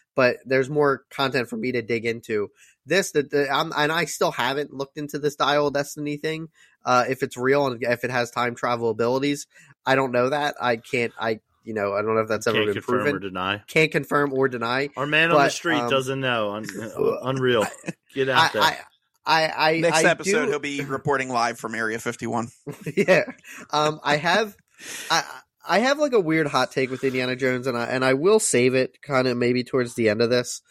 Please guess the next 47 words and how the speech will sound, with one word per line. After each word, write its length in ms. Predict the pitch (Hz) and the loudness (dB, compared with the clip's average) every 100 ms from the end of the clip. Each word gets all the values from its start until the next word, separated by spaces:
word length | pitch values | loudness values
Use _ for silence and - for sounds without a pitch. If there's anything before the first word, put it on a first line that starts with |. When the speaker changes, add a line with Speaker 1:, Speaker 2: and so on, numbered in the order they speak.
| - | 0
Speaker 2:
Oh. 340 | 107 123 107 113 | 4 4 4 0
Speaker 1:
Um, 480 | 120 120 117 117 _ _ _ - | 0 0 -2 -8 _ _ _ -2
and 120 | 160 | -2
it's 120 | 160 | 0
not 120 | 233 254 | 0 2
Speaker 2:
That's 0 | |
Speaker 1:
like, 100 | 233 | 0
Speaker 2:
what 60 | 170 | 2
we 40 | |
Speaker 1:
it's, 80 | 180 | 2
Speaker 2:
call 120 | 185 | 2
Speaker 1:
I 60 | 240 | 2
don't, 40 | |
Speaker 2:
a 120 | 214 98 | 0 0
Speaker 1:
I 40 | 190 | 0
don't 80 | |
know 60 | 233 | -2
Speaker 2:
tease. 60 | 254 | -2
Speaker 1:
if 40 | |
it 60 | 170 | -2
would 100 | 147 | 0
be 80 | 139 | 0
a 60 | |
hot 240 | 120 117 - | 0 -2 -2
take. 180 | 104 | -6
It's 140 | 113 - | -6 -8
just 160 | 147 | -6
more 180 | 143 139 | -2 0
of, 80 | 117 | 2
like, 160 | 113 107 | 0 0
kinda, 260 | 123 113 | 0 0
uh, 200 | - 90 92 | -2 -4 -4
like, 220 | 110 - _ _ _ _ - | -4 -6 _ _ _ _ -12
I 60 | |
would 140 | 120 117 | -8 0
say 140 | 120 | 0
an 80 | 107 | 0
opinion, 360 | 98 113 104 95 | -2 -4 -2 -6
which 160 | 101 | -8
is 100 | 98 | -12
a 60 | 85 | -14
hot 160 | 87 | -14
take. 220 | - 98 _ - _ - | -14 -14 _ -20 _ 0
But, 220 | 143 139 147 | 2 2 2
uh, 80 | 143 | 2
yeah, 200 | 151 139 | 2 0
I, 220 | 139 | 0